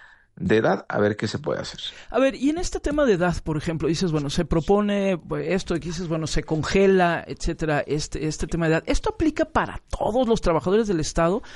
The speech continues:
Speaker 2: Porque obviamente a lo largo de estos días, ya sé que tú eres el secretario de Educación, pero a lo largo de estos días cuando hablamos del tema de la edad de jubilación y más, pues hay otros trabajadores al servicio del Estado que dicen,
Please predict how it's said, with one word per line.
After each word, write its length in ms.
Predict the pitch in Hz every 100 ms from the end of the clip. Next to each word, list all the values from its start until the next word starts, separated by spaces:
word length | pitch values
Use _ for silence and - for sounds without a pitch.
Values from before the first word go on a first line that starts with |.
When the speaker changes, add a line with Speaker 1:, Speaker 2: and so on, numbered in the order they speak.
| - -
Speaker 2:
Porque 220 | - - 285
obviamente 440 | 381 330 220 254
a 40 |
lo 140 | 214 139
largo 300 | 135 175 202
de 140 | 156
estos 200 | 147 196
días, 160 | 175 160
ya 120 | 180
sé 120 | 226
que 60 | 202
tú 100 | 190
eres 140 | 185
el 80 | 196
secretario 340 | 156 123 160
de 40 | 151
Educación, 420 | 151 185 320 226
pero 300 | - 160 185 - - - -
a 40 | 220
lo 80 | 240
largo 180 | 311 330
de 60 |
estos 240 | 320 262 220
días 180 | 240
cuando 220 | - 190 170
hablamos 420 | 175 190 202 185
del 160 | 156
tema 320 | - 170 180 170
de 80 |
la 120 | 139 143
edad 120 | 156
de 80 | 175
jubilación 480 | 170 160 156 202
y 40 | 208
más, 120 | 240
pues 220 | - 262
hay 160 | 359 349
otros 340 | 330 302 262
trabajadores 460 | - 156 190 202 220
al 100 | 175
servicio 320 | 156 175 -
del 80 | 190
Estado 300 | - 190 202
que 100 | 165
dicen, 320 | 185 226 202